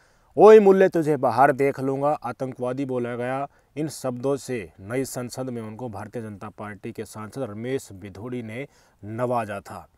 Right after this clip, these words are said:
पर अफसोस, रमेश बिधूड़ी के ऊपर कोई एक्शन करने की बजाय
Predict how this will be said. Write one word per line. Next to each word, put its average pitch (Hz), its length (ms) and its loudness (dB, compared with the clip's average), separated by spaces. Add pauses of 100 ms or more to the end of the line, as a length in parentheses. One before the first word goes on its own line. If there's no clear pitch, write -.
(200)
पर 127 100 0
अफसोस, - 680 6 (560)
रमेश 180 480 4
बिधूड़ी 143 460 0
के 156 120 -2
ऊपर 143 260 -2
कोई 135 200 -6 (120)
एक्शन - 380 -8
करने 117 360 -8
की 107 160 -12
बजाय 110 540 -6